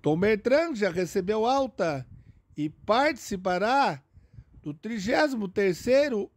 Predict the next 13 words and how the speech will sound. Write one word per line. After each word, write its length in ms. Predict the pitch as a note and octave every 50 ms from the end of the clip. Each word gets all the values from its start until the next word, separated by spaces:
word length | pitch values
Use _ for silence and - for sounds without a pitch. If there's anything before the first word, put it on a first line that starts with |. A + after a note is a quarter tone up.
| _ -
Encontro 840 | - A#3+ B3+ C4 A3+ - - - C4 D4 D#4+ E4+ E4 - A3+ F#3+ F3+
Monárquico 760 | F#3 G3+ A3+ A#3 G#3+ G#3+ A3 B3+ C#4+ D#4 - - - G3 E3+
Nacional, 840 | E3+ E3 D3+ - - A3 G#3+ A3+ B3 C4 B3+ B3 A3 F3+ D3 C3 - _ _ _ _ _ _ _ _ _ _ _ _ _ - _ _ _ - _ _
que 140 | - E3 D#3
acontecerá 1040 | E3 G3+ A#3 C4 B3+ - A3 F#3+ F3+ F3 F3+ E3 C#3 - G#3+ G#3 G3+ G#3+ B3 C4+ C#4+
no 200 | C#4 B3 F#3 F3+
Hotel 520 | F3+ F#3 F3+ F3 - G3+ G#3 G#3+ G#3 G3+ G#3+
Windsor, 380 | B3+ D4+ D#4 - - G3 F3+
Flórida, 800 | D#3 - - G#3+ A3+ C4 C#4 B3+ A3+ G#3 F#3 D#3+ D#3+ D#3 C#3+ C3 C3 - - _ _ _ _ _ _ _ _ _ _ _ - - - - - _ - - - _ - -
no 220 | - D3 D#3 D#3
bairro 480 | C3+ C3+ D3 F#3+ A#3 C#4 D#4 D4 B3 G#3+
do 140 | F3 E3+ D#3
Flamengo, 960 | - - G3+ G#3+ G#3+ G#3 G#3+ B3 C#4+ D#4 D4+ B3 G3 F3+ E3 D3+ C3 A#2+ A#2